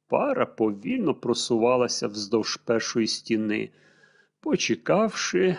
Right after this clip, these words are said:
вони повернулися. Містер Малінджер почав міряти другу стіну повільними, неквапливими, обдуманими кроками. «Стій!» —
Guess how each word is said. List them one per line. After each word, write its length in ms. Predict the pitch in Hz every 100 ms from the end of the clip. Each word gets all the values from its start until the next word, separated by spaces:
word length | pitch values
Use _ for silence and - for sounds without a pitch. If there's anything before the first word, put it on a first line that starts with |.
| - -
вони 200 | 269 127
повернулися. 1000 | 123 113 117 113 110 104 104 - - - - _ -
Містер 720 | 113 110 220 254 - 120 110
Малінджер 680 | 107 101 107 113 - 120 - - - _ _
почав 440 | 320 214 - 196
міряти 480 | 175 147 170 170 165
другу 400 | 131 127 123 120
стіну 540 | 123 - 123 120 117 - - _ -
повільними, 840 | 117 101 95 117 247 185 127 120 120 -
неквапливими, 840 | 113 - 120 117 120 127 117 113
обдуманими 720 | 110 107 107 113 110 113 117
кроками. 640 | 117 127 101 - 110 107 - _ _ _ -
«Стій!» — 880 | - - - - 107 120 208 190